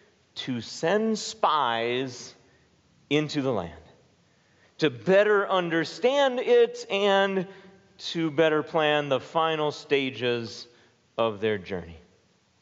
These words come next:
Now, that's a, that's a really brief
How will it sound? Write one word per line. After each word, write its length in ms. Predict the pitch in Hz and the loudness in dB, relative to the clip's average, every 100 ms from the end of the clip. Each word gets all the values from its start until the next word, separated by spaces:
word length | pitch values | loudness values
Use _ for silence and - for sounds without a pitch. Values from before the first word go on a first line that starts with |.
| _ _ _ _ _ _ _ _ _ _ _ | _ _ _ _ _ _ _ _ _ _ _
Now, 80 | 208 | 0
that's 240 | 214 269 | 2 2
a, 180 | 202 - - - | 2 0 -4 -8
that's 140 | - 285 | -2 0
a 80 | 165 | -2
really 720 | 131 139 170 196 185 147 135 | -4 -6 -4 0 2 2 -2
brief 680 | - 123 131 160 165 139 | -4 -6 -2 -2 -2 -6